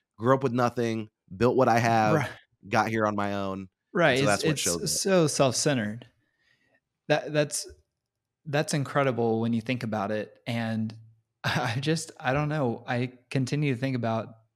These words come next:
Speaker 2: how lives could be changed, how
Speaker 1: Mm.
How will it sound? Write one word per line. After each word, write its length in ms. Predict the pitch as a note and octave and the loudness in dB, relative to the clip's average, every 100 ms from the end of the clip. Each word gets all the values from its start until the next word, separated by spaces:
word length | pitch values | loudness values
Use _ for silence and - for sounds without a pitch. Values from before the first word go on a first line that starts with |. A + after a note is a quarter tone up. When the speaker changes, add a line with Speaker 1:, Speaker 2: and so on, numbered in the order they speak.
| _ _ _ _ | _ _ _ _
Speaker 2:
how 180 | A#2+ B2 | -2 -2
lives 440 | A2+ G#2+ B2 B2+ | 0 -2 -2 -4
could 140 | - B2 | -8 -6
be 100 | A2 | -6
changed, 640 | - A2 A#2+ D#3 - - - _ _ _ _ _ | -4 -4 -4 -6 -8 -10 -14 _ _ _ _ _
how 500 | B2+ A2+ A2 G#2+ A2+ | -2 0 0 -4 -8
Speaker 1:
Mm. 280 | F#2+ F2 | -12 -12